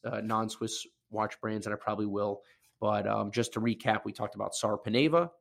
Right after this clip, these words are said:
We talked about Bremont. Sarpaneva out of Finland, Bremont out of England. Um, we talked about Lange out of, out of Germany, Gronefeld out of the N-, Netherlands, uh, Resins out of,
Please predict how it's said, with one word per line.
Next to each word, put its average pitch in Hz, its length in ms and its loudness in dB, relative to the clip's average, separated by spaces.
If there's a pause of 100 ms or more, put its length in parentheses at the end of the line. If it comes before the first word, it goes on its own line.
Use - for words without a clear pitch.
(720)
We 117 100 -6
talked - 240 -4
about 98 220 -4
Bremont. 113 580 0 (260)
Sarpaneva 120 480 4
out 107 120 -2
of 110 80 -12
Finland, 156 420 0
Bremont 113 360 0
out 107 100 -4
of 113 100 -4
England. 143 480 0 (640)
Um, 104 320 -4
we 110 80 -6
talked 104 260 -6
about 110 220 -2
Lange 117 300 4
out - 760 0
of, 110 120 -8 (720)
out 117 140 0
of 110 120 -6
Germany, 143 680 4 (540)
Gronefeld 120 580 4
out 107 120 -2
of 107 60 -4
the 107 80 -4
N-, 110 300 -4
Netherlands, 127 880 2 (580)
uh, - 140 -6 (100)
Resins 131 760 4 (1300)
out 113 260 0
of, 107 320 -4